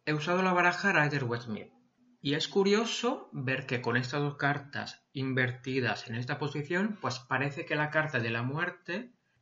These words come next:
vaya a ofrecer algo a la otra carta, pero la persona que está en el cuatro de copas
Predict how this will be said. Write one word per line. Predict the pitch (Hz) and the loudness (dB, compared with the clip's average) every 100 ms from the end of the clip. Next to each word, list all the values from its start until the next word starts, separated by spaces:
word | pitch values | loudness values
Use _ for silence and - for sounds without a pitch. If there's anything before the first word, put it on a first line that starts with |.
| _ | _
vaya | 131 135 151 | 2 4 6
a | 156 | 4
ofrecer | 160 135 127 135 - - - | 4 0 0 -4 -4 -16 -2
algo | 151 185 180 202 262 - - _ _ | 0 2 0 0 -2 -4 -20 _ _
a | 123 | -2
la | 113 | 0
otra | 117 123 123 | 0 2 2
carta, | 123 113 117 - 208 - _ _ _ - - - | 4 0 0 -2 -4 -4 _ _ _ -20 -18 0
pero | 165 127 | 2 4
la | 107 107 | 0 0
persona | 110 - 131 135 | -4 -2 0 0
que | 131 | 0
está | 127 - 139 127 - | -2 0 0 0 -4
en | 113 | -4
el | 110 | -4
cuatro | - 123 139 | -4 -2 0
de | 143 | -2
copas | 160 156 185 - | -2 0 -2 -4